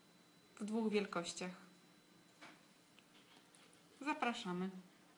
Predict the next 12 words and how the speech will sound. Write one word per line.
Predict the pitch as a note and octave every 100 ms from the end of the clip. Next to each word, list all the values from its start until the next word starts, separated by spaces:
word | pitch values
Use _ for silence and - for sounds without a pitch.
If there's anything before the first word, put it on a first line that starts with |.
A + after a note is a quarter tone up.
| - - - - - -
Do | C#4+
przygotowania | C#4+ D4+ B3 A3+ G#3 B3+ A#3+
zakładki | G3 F#3 A3+ A#3 G#3+
króliczek | G#3 G3 E3 D#3+ A3
potrzebujemy | - C#4 - A#3+ A3 G3 F3+ G3
szablon | A3+ B3+ B3 A#3 A3+
króliczka, | G3+ F3+ E3 - G3+ B3 B3 - -
może | G#3+ A3+ G#3
być | G#3 G3
dostępny | G3 - G3 G3+
w | F#3
internecie, | F#3 F3+ G3 F3+ E3+ G#3 C4+